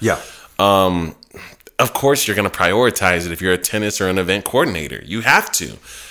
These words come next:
Speaker 2: Your goal should be to make sure this man's there, he's playing his best tennis, and he's in center court.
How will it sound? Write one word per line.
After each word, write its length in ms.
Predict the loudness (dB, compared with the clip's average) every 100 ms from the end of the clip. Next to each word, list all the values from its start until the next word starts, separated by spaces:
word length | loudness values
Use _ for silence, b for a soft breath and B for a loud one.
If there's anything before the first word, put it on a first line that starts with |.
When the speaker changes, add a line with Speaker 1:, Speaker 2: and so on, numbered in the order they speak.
| B
Speaker 2:
Your 140 | 2 4
goal 220 | 6 4
should 140 | 4
be 80 | 0
to 80 | -2
make 220 | 2 0
sure 160 | 2 -2
this 260 | 0 0
man's 280 | 2 2 4
there, 340 | 4 4 2 -2 b b
he's 160 | -12 -10
playing 340 | 0 2 4
his 120 | 2 4
best 320 | 4 4 2
tennis, 400 | 2 2 0 -4
and 140 | -2
he's 120 | -2
in 100 | 0
center 280 | -2 0 -2
court. 340 | -4 -6 -6